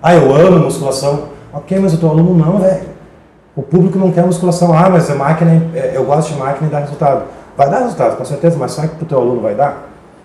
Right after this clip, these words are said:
E outra coisa também que no último, último episódio eu falei, que é interessante sempre frisar isso, muitas pessoas ficam presas na teoria. É importante teoria, com certeza, ler livro, estudos científicos, tudo é importante, faz parte do processo. Só que eu penso que isso tá em outro nível. Porque não adianta tu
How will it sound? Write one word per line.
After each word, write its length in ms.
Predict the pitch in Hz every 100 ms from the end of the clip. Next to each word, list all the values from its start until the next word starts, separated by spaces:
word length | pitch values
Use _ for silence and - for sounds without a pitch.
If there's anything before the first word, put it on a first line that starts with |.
| - - - - 117
E 160 | 120
outra 240 | 131 170 165
coisa 260 | 147 147
também 160 | 135 135
que 80 | 131
no 100 | 123
último, 300 | 131 120 117
último 260 | 123 127
episódio 420 | 117 113 113 113
eu 40 | 110
falei, 320 | 113 107 139
que 80 | 131
é 40 |
interessante 600 | 101 117 110 - 120 127
sempre 340 | - 139 139 123
frisar 400 | - 107 110 110
isso, 200 | 143 131
muitas 180 | 139
pessoas 320 | 165 151 151 -
ficam 220 | 156 143
presas 320 | - 147 151
na 80 | 143
teoria. 480 | 151 143 127 110 - - - - - -
É 80 | 139
importante 440 | 165 117 131 127
teoria, 240 | 117 104
com 120 | 98 101
certeza, 360 | 160 131 107
ler 100 | 101
livro, 420 | 104 104 117 110
estudos 460 | 113 - 110 110 110
científicos, 720 | 120 104 - 110 - 120 - - - -
tudo 120 | 123
é 40 | 160
importante, 480 | 175 180 170 123 -
faz 180 | -
parte 320 | - 139 143 165
do 80 |
processo. 580 | 165 165 147 120 - - - - - -
Só 200 | - 127
que 100 | -
eu 40 | 143
penso 300 | 143 165 -
que 60 |
isso 120 | 165
tá 80 | 175
em 60 | 160
outro 200 | 175 202
nível. 320 | 185 - 85 - - - - -
Porque 140 | 147
não 120 | 160
adianta 320 | 170 196 202
tu 280 | 185 - 160